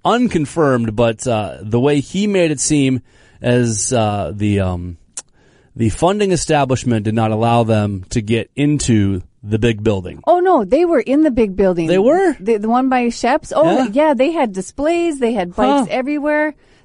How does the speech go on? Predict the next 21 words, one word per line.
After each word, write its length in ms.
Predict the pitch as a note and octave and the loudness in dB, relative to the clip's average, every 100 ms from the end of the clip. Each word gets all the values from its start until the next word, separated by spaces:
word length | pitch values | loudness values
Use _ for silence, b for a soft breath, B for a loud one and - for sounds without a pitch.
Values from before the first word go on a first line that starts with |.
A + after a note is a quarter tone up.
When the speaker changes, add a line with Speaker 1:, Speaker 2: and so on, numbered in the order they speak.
| _ | _
Speaker 2:
Yeah, 300 | G#3 D#4+ D#4+ F#3+ | -4 0 0 0
it 160 | B3 C#4+ | -2 0
was 280 | D#4+ F#3+ - | -2 -4 -4
Speaker 1:
Well, 100 | B2 | 0
they're 140 | C#3 C#3 | 2 2
Speaker 2:
it, 60 | |
Speaker 1:
out, 180 | C#3 E3 | 0 0
out 200 | D#3+ D#3 | 0 0
now, 240 | C#3+ D3+ A#2+ | 2 2 4
yeah. 240 | A#2+ B2 | 4 4
Speaker 2:
Yeah, 140 | D4 - | 2 0
it 40 | G3+ | 0
looked 200 | C4+ F4 | 0 0
like 140 | C4 | -2
a 40 | A3 | -2
beautiful 440 | G#3+ C4 D4+ A3+ | -2 -2 -2 -6
store 320 | - C4 F#4 | -2 0 2
inside. 540 | B3+ F#3 F3 B2+ - - | 0 -2 -4 -6 -8 -8
Speaker 1:
Right, 220 | A#2+ B2 A2 | -2 0 0
that's 300 | D3 - E3+ | -2 0 0
where, 320 | C3+ A2+ | 2 0